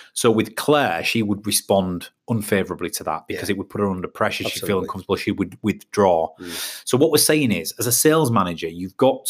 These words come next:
Speaker 1: to be a s-, a social chameleon. You've
Speaker 2: Mm.
Speaker 1: got to be yourself and be authentic, but understand your people and everything you was talking about earlier. If you understand their motivators and their personality styles and what they're rewarded and fulfilled by,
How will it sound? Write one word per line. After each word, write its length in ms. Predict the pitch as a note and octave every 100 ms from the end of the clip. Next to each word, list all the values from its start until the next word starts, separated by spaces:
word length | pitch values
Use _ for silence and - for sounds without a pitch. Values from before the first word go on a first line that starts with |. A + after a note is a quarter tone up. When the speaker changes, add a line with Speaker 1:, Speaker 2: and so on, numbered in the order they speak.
| -
Speaker 1:
to 340 | G#2 F#2 E2+ _ _ _ _ _ _
be 180 | B2 B2
a 20 |
s-, 180 | A#2 -
a 160 | - G#2+
social 380 | - A2+ G#2 G2
chameleon. 440 | G2 G#2 F#2 E2+
You've 80 | E2+
Speaker 2:
Mm. 20 |
Speaker 1:
got 60 | G2
to 60 | F2+
be 180 | G#2+
yourself 380 | C3 C#3+ C3+ A#2
and 100 | A2+
be 80 | G#2+
authentic, 840 | G#2 - A2+ G#2 - - - - _ _ _ _ _ _
but 140 | A2+ G#2+
understand 680 | A#2 G#2+ G2+ - A#2+ B2+ A#2+
your 200 | A#2+ G#2+
people 300 | A#2 G#2+ F#2
and 80 | F#2
everything 360 | A#2+ A#2+ A#2+
you 60 | A#2
was 80 | G#2
talking 280 | A#2 G#2 G#2
about 160 | F#2+
earlier. 180 | G2+ F#2+
If 80 | F2
you 120 | F#2+
understand 380 | A#2 A#2 A#2+ A2
their 100 | G#2
motivators 640 | G2+ G2+ G2+ F#2 F2+ E2+
and 100 | F2
their 80 | F2
personality 680 | - G2+ F#2+ G2+ G2+ F#2+ -
styles 420 | - F#2 F2 E2+
and 160 | E2 F#2+
what 140 | G2+
they're 100 | G2
rewarded 520 | F#2 F2+ F#2+ F#2+ F#2
and 200 | F2+ E2+ - - - _
fulfilled 500 | - F#2+ - G2+ F#2+
by, 320 | E2 D2+ D2+